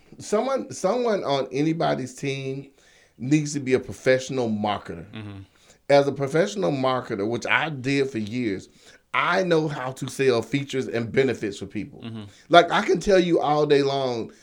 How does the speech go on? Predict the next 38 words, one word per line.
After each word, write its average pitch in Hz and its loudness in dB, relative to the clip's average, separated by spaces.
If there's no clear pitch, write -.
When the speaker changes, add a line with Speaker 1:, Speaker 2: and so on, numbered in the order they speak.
Speaker 1:
that, 123 4
okay, 135 0
you're 127 4
gonna 165 2
have 135 4
free 175 2
healthcare. 151 2
Speaker 2:
Mm-hmm. 104 -14
Speaker 1:
That's 151 4
a 135 6
benefit. 151 0
Speaker 2:
Mm-hmm. 107 -12
Speaker 1:
The 143 4
feature 233 0
is 143 4
telling 170 2
you 160 2
how 160 -2
you're 147 0
gonna 139 4
get 135 -2
that. 85 -4
Speaker 2:
Mm-hmm. 101 -14
Speaker 1:
So 156 6
you 160 4
can 220 0
have 175 4
it 147 2
through 147 4
your 117 2
employer, 151 4
you 143 2
can 131 0
have 123 4
it 110 -6
through 113 -2
the 110 2
government. 147 2